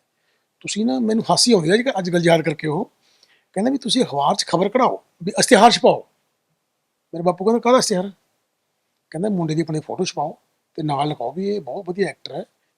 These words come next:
ਜੇ ਕਿਸੇ ਨੂੰ ਫਿਲਮ 'ਚ ਇਹਦੀ ਲੋੜ ਹੋਵੇ ਤਾਂ ਇਹਨੂੰ ਕੰਟੈਕਟ ਕਰੇ।"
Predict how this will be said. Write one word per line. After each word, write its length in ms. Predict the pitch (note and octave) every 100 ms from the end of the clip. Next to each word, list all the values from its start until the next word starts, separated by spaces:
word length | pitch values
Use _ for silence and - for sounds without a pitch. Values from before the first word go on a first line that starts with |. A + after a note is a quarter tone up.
| _
ਜੇ 100 | D#3
ਕਿਸੇ 240 | D#3+ D#3
ਨੂੰ 60 | E3
ਫਿਲਮ 200 | - E3
'ਚ 80 | G3+
ਇਹਦੀ 120 | G3
ਲੋੜ 240 | D#3+ D3+
ਹੋਵੇ 180 | D3+ D#3+
ਤਾਂ 80 | G#3+
ਇਹਨੂੰ 120 | A3
ਕੰਟੈਕਟ 680 | - - - - F3+ F3+ C#3+
ਕਰੇ।" 240 | - F3